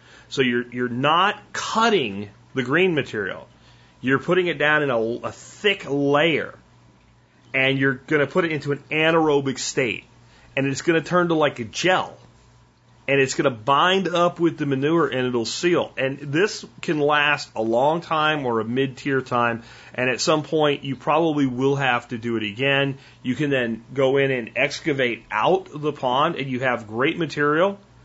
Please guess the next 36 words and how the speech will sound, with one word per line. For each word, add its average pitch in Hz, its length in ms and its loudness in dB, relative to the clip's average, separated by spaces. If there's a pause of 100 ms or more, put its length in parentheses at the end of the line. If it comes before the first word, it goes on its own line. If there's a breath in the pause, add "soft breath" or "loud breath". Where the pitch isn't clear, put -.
(380 soft breath)
uh, 120 380 2
for 139 260 2
fertilizer. 143 460 2
It - 20 -6
needs 135 140 -2
to 139 60 -6
be 131 60 -4
spread 139 460 0 (160)
ra-, 135 240 0
rather 131 260 0
thin 143 360 -2
and 127 180 -6
wide 120 600 2 (400 loud breath)
and 131 120 -2
left 135 260 0
to 117 100 -6
sit 180 540 -2 (100)
for 165 220 -2
a 156 60 4
while 151 280 4
because 135 200 -6
it 120 120 -4
will 123 80 -4
be 123 160 -4
very 127 320 2
anaerobic, 131 500 2
and 120 80 -4
it 127 60 0
will 127 100 2
need 127 160 -2
to 123 60 -4
go 113 280 2
aerobic 127 420 2
to 139 60 -14
be 127 100 -4
used. 151 480 0